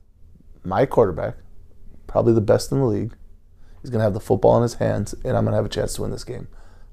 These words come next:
I have a play I wanna run, and I gotta do all of this in order for that play to work in about two hours.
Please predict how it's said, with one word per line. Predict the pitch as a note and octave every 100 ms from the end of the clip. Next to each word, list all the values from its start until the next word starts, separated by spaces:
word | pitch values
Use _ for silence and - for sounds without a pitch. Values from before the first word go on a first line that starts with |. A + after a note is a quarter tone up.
| -
I | - G#2 G#2
have | G2 G2+
a | G#2
play | - - A2
I | B2+
wanna | C#3+ E3+
run, | E3+ A2 G2+ - _ - -
and | - G2+ G#2
I | G#2+ G2+
gotta | G#2
do | F2+ G2 -
all | B2+ A2+
of | C3 B2
this | C3 G2+ - - - - - - B2
in |
order | G#2 G2 G2
for | -
that | F#2+ F#2 F#2 -
play | - G2+
to | G2+
work | G2 A2 - -
in | G#2
about | F2 E2 -
two | - F#2+
hours. | - - -